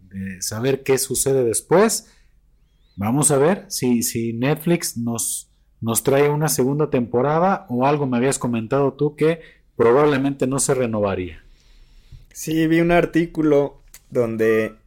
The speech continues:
Speaker 2: comentaban que no, que posiblemente no, no sacaran una segunda temporada. Pero, pues, creo que esta primer temporada y posiblemente única, pues, cierra una historia, ¿no?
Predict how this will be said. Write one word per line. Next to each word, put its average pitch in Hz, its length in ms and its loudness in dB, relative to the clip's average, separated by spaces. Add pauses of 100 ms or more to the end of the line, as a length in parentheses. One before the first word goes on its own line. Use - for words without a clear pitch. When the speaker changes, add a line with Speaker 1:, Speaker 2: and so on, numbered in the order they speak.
(800)
Speaker 2:
comentaban 117 680 -2
que 117 160 -2
no, 127 580 -2 (1700)
que 110 100 0
posiblemente 139 800 0
no, 131 340 0
no 120 160 -4
sacaran 123 480 2
una 123 220 -2
segunda 117 480 0
temporada. 98 800 0 (680)
Pero, 123 600 6
pues, 131 140 -10
creo 185 320 6
que 190 500 2
esta 175 420 2
primer 156 400 0
temporada 147 640 6
y 143 60 2
posiblemente 143 840 0
única, 147 560 0
pues, 131 140 -8
cierra 160 280 4
una 175 180 0
historia, 160 520 4
¿no? 170 340 -2